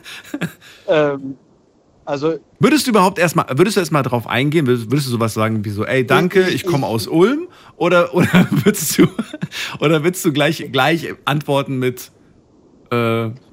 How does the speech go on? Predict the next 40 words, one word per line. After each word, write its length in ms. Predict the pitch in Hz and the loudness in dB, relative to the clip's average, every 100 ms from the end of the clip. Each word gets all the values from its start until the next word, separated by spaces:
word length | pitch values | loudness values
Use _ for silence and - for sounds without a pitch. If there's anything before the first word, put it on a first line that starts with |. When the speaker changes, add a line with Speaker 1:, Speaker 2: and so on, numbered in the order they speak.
| - | -2
Speaker 1:
blockieren? 580 | 127 - 175 190 247 240 | -2 0 2 4 2 -4
Du 120 | 127 | -6
blockierst 440 | 110 131 - 165 - | -4 -4 -2 -2 -2
sie 60 | 151 | -6
sofort. 440 | 160 - 190 185 | -6 -4 -4 -2
Es 80 | 131 | -2
gibt 100 | 185 | 0
ja 80 | 208 | 2
mehrere 260 | 214 156 | 2 2
Möglichkeiten, 560 | 165 135 120 - 98 95 | 2 2 -2 -4 -6 -4
da 80 | 95 | -4
jetzt 200 | 90 90 | -4 -8
drauf 160 | 90 | -8
zu 120 | - 92 | -6 0
Speaker 2:
Ja, 220 | 202 233 | 4 4
Speaker 1:
reagieren. 160 | 175 208 | 2 2
Speaker 2:
klar. 80 | 185 | 2
Speaker 1:
Also, 120 | 156 | 2
wie 40 | 156 | 0
Speaker 2:
Also, 80 | 160 | 2
Speaker 1:
reagierst 340 | 170 170 156 | 0 0 2
Speaker 2:
also 140 | 165 175 | 2 0
Speaker 1:
du? 60 | 175 | -4
Speaker 2:
ich, 180 | 160 156 175 - - _ _ _ _ | -6 -10 -20 -20 -20 _ _ _ _
ich, 200 | 185 156 | -12 -10
ich 180 | 165 143 | -12 -8
sag 220 | 156 175 | -2 -2
dir 80 | - | 0
erstmal 420 | 160 160 160 151 120 | -2 0 0 0 -4
die 100 | 151 | -6
Art 300 | 139 147 156 | 0 0 0
und 140 | 143 143 | -10 -4
Weise, 280 | 143 139 131 | -4 -2 -6
wie 100 | 131 | -8
ich 100 | - | -6
denke, 520 | 131 135 165 180 165 | -6 -4 -4 -4 -4
was 220 | 147 - | -8 -8
das 180 | 143 139 | -8 -6
angeht. 400 | 147 147 147 156 - | -6 -6 -8 -12 -6
Speaker 1:
Ja. 180 | 98 | -6